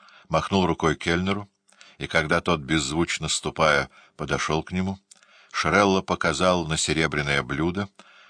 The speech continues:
где ещё лежали три куска жареной курицы в растопленном масле, которое слегка шипело. "Будьте добры", — сказал Шрелла, — "не можете ли вы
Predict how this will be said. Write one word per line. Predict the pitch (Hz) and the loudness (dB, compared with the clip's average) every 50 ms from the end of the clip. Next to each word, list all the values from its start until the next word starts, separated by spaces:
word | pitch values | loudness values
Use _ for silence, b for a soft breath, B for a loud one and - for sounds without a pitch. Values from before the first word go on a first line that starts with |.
| B B | B B
где | - 69 69 80 82 | -8 -2 0 2 2
ещё | 82 80 - - 85 80 | 2 2 0 0 2 2
лежали | 80 80 76 - 82 82 78 80 | 2 2 0 0 0 0 0 -2
три | 80 - 80 80 78 | -4 -4 -2 -4 -4
куска | - - 78 - - - 78 76 73 | -4 -4 -6 -6 -4 -2 -2 -2 -2
жареной | 71 78 76 69 71 69 69 69 | 0 0 -2 -2 -2 -4 -6 -8
курицы | - - - 87 87 92 - - - 101 98 98 B B B B B B | -6 -2 -2 0 0 0 -2 -4 -4 -4 -4 -6 B B B B B B
в | 67 67 | -6 -4
растопленном | 67 76 - - - - 85 80 - 78 78 76 76 78 76 | -2 -2 -2 -2 0 0 -2 -2 -2 -4 -4 -4 -2 -2 -2
масле, | 78 76 73 76 73 73 - - - 71 67 - b b b b b b b | -2 -2 0 0 -2 -2 -2 -6 -6 -8 -10 -10 b b b b b b b
которое | - 69 - 78 78 73 73 71 | -6 -6 -4 -2 -2 0 0 0
слегка | 69 - - 73 65 - - 73 67 65 | -2 -4 -6 -6 -8 -6 -4 -4 -2 -2
шипело. | - - 73 - - 69 64 62 62 60 - _ _ b b b b b b b b b b b b b b b - | -4 -6 -8 -8 -6 -6 -4 -4 -6 -8 -12 _ _ b b b b b b b b b b b b b b b -8
"Будьте | 78 87 110 107 - - 80 | -4 -4 -4 -4 -4 -6 -4
добры", — | 71 71 71 67 69 71 73 71 67 - B B B B B _ _ _ _ _ - B B B B | -2 -2 -2 -2 0 0 0 0 -2 -4 B B B B B _ _ _ _ _ -20 B B B B
сказал | B - - - 73 67 65 67 69 | B -12 -8 -6 -4 -2 -2 -2 -2
Шрелла, — | - - - 69 67 67 67 67 67 67 - _ b b b b b b b b b b | -4 -4 -4 -2 -2 0 -2 -2 -4 -6 -8 _ b b b b b b b b b b
"не | 73 80 | -4 -2
можете | 92 120 135 117 98 - - 78 | 0 2 2 0 0 0 -2 0
ли | 73 | 0
вы | 71 69 73 73 73 67 | 0 2 2 2 0 0